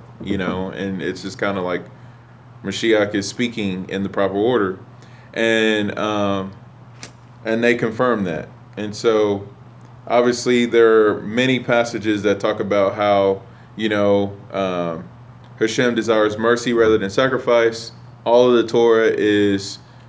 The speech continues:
fulfilled as stated, "Love your neighbor as you love yourself."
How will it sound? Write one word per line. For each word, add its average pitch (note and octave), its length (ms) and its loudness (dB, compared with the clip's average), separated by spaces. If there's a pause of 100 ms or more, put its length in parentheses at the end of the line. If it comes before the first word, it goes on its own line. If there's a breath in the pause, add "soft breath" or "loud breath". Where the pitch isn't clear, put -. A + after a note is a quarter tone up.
fulfilled A2+ 760 2
as G2+ 640 -2 (520)
stated, G#2 560 0 (140)
"Love G#2+ 240 2
your G#2+ 80 0
neighbor G#2 280 0
as G2 120 -4
you G2+ 80 -2
love G2 140 2
yourself." B2 640 -2